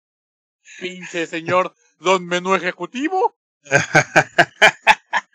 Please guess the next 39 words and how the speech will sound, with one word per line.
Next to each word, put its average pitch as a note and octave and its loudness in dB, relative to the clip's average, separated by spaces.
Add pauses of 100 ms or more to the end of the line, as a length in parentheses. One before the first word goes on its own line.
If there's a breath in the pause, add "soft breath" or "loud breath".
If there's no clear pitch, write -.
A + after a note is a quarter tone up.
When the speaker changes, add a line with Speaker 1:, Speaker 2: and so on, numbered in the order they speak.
(460 loud breath)
Speaker 2:
Oye, D3+ -2
con E3 -4
una E3 -2
milanesita C#3+ -2
para B2 -2
que C3 -16
sea D3+ 6
así C#3+ -2
como D3 0
Speaker 1:
Ah, F3+ 12
Speaker 2:
torta, C#3+ 0
casi, C#3 -8
Speaker 1:
u-, - -8
Speaker 2:
casi, D3 6
Speaker 1:
u-, C3 2
Speaker 2:
güey. C3+ 4
Speaker 1:
güey, D#3+ 6
con C3+ -2
una E3+ 2
milanesita C#3 0
sí - -20
saben C#3 -4
chidos, A#3+ -10
güey. - -12
O - -20
sea, E3 0 (220)
no F3 6
estoy A#3+ 6
diciendo F#3 6
que - -6
con B2+ 0
su C#3+ 4
carnita C3 4
no C3 -4
estén B2 -4
chidos, G#3 -4
güey, G#2 -12
jamás, C3 -8
güey. C3 -18